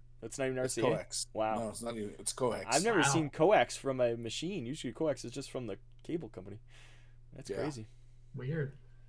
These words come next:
Speaker 2: There's a couple of, there was a couple, I think Betamax was coax.
Speaker 1: Makes sense.
Speaker 2: <laughs>
Speaker 1: The, all the
Speaker 2: So
Speaker 1: failed
Speaker 2: does
Speaker 1: ones are
Speaker 2: V-,
Speaker 1: coax. All the good
Speaker 2: V H S
Speaker 1: ones.
Speaker 2: is ju-, V H, V H S used to be coax too.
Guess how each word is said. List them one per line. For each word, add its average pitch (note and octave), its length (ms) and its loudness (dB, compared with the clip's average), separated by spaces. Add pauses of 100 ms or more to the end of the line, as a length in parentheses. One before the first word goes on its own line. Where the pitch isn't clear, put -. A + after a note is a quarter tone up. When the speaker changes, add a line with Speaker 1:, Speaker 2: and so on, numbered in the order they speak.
(380)
Speaker 2:
There's C#3+ 300 2
a F3 40 0
couple G#3 280 8
of, B2+ 160 4 (180)
there C3 120 6
was C3+ 160 6
a - 20 2
couple, C3 260 0
I D#3+ 40 4
think F#3+ 160 -2
Betamax C#3+ 480 0
was F#2+ 100 -10
coax. - 540 -4 (400)
Speaker 1:
Makes A2 180 -6
sense. - 380 -10 (800)
Speaker 2:
<laughs> - 160 2
Speaker 1:
The, A2+ 120 0
all C#3 120 12
the C#3+ 80 6
Speaker 2:
So - 60 -10
Speaker 1:
failed C#3 240 8
Speaker 2:
does A#2+ 80 2
Speaker 1:
ones A#2 200 0
are A#2 40 -4
Speaker 2:
V-, - 60 -8
Speaker 1:
coax. F#3 360 10
All C#3 100 8
the D#3+ 100 8
good F#3+ 160 12
Speaker 2:
V D#3 60 10
H D3 60 12
S G3+ 100 10
Speaker 1:
ones. D3+ 80 6
Speaker 2:
is C3+ 80 2 (140)
ju-, - 60 -12 (540)
V C#3+ 100 4
H, F#3+ 280 8 (260)
V C#3 160 2
H D#3 160 2
S F#3+ 200 4
used A2 120 0
to G2 40 -14
be A2 100 -2
coax A2 380 -2
too. D#3+ 200 -4